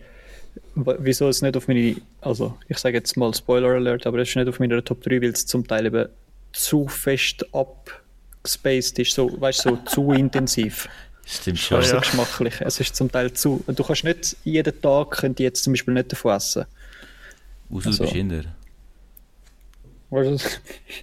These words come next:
Speaker 1: du, <laughs> außer ich bin Inder.
Speaker 3: Und dein Lieblingsessen wirklich? Also eine Mahlzeit?
Speaker 2: Indisch?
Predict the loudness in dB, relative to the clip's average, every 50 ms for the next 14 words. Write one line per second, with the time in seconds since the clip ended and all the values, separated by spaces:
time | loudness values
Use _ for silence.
0 | -16 -12 -8 -6 -4 -2 -2 0 0 0 0 0 0 2 2 2 0 0 -2 -2
1 | -4 -6 -12 -14 -16 -14 -10 -6 -2 -2 -2 -2 -4 -4 -4 -2 0 0 0 0
2 | 2 0 0 0 -2 -2 -2 -2 -2 -2 -2 -2 -2 -2 0 2 2 2 2 0
3 | 0 -2 -4 -4 -6 -8 -8 -6 -4 -2 -2 0 0 0 0 0 0 -2 -2 -2
4 | -2 -2 0 0 0 0 0 0 -2 -4 -6 -10